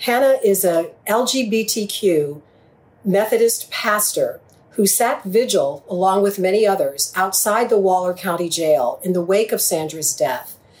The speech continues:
to bring awareness and justice in the case. In the wake of George Floyd, Ahmaud Arbery, and Breonna Taylor, I thought it important to remember Sandra Bland,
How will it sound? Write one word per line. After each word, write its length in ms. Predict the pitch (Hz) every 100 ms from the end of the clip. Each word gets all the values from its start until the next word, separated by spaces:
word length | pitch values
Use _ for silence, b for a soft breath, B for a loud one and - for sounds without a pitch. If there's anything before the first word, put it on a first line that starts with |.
| b b
to 100 | 190
bring 240 | 185 202
awareness 800 | 247 196 170 160 151 156 - - _ _ -
and 160 | 175
justice 680 | 160 151 - - - - - -
in 120 | 151
the 60 | 147
case. 640 | - 170 135 - - - - _ _ _ _ _ b b b b b b _ _ -
In 160 | 262 311
the 120 | 277
wake 360 | 220 214 214
of 320 | 196 180 - - -
George 380 | 185 175 175
Floyd, 500 | - 160 135 131 131 - _ _ _ _ _ _ -
Ahmaud 420 | 185 175 175 180
Arbery, 600 | 165 156 151 147 143 147 -
and 140 | 175
Breonna 420 | 175 165 156 156 -
Taylor, 520 | 175 147 139 131 - _ _ b b b
I 80 | 185
thought 300 | 180 202 220
it 100 | 226
important 760 | 233 - 208 190 160 151 - -
to 500 | - 170 156 156 - -
remember 420 | 180 175 185 220
Sandra 480 | 220 - 180 180 208
Bland, 600 | 175 156 139 131 156 -